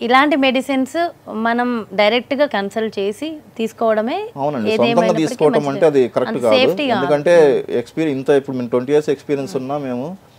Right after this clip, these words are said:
Speaker 2: మూడు వేల మందుల్లో కనీసం top three డ్రగ్స్లో select చేయాలంటే ఒక జడ్జి లాగా జ-, జ-, judgement ఇస్తాం, ఈ
Speaker 1: మ్మ్.
Speaker 2: medicine correct, ఈ మెడిసిన్
Speaker 1: Hmm.
Speaker 2: correct కాదు, ఈ మెడిసిన్. ఉన్న three డ్రగ్స్లోనే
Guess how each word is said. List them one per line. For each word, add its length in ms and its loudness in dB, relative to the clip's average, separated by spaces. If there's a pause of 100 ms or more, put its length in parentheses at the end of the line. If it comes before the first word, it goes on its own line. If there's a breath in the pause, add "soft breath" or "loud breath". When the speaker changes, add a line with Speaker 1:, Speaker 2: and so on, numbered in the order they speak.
(340 soft breath)
Speaker 2:
మూడు 220 2
వేల 160 8
మందుల్లో 560 0
కనీసం 420 -4
top 240 4
three 140 -2
డ్రగ్స్లో 460 -2
select 320 -2
చేయాలంటే 260 0
ఒక 100 -4
జడ్జి 360 -4
లాగా 240 2
జ-, 460 0 (220)
జ-, 280 -2
judgement 460 -4
ఇస్తాం, 300 -12
ఈ 40 -8
Speaker 1:
మ్మ్. 120 -4
Speaker 2:
medicine 260 -6
correct, 320 -6
ఈ 40 -2
మెడిసిన్ 320 -10
Speaker 1:
Hmm. 100 -16
Speaker 2:
correct 300 -6
కాదు, 200 -4
ఈ 40 -8
మెడిసిన్. 420 -10
ఉన్న 160 2
three 220 0
డ్రగ్స్లోనే 460 0